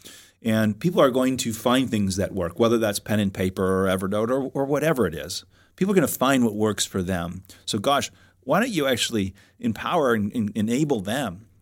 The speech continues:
And that's a mega trend I think you'll see in the workplace,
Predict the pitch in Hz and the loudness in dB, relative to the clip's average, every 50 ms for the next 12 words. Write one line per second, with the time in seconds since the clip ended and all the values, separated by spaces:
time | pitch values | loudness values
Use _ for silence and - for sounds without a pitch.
0 | _ _ _ - - - _ _ - 123 123 123 143 160 156 - 160 123 113 117 | _ _ _ -20 -20 -20 _ _ -2 0 2 4 4 4 4 4 2 4 4 2
1 | 127 143 151 151 131 120 - 175 180 165 127 104 110 117 104 117 101 - - - | 4 2 4 2 2 2 4 4 4 4 4 2 0 0 0 0 -2 0 0 2
2 | - 165 151 123 113 107 104 104 104 117 147 156 - - - - - - - | 4 4 6 6 4 4 2 2 2 2 0 0 -2 -8 -10 -10 -10 -14 -14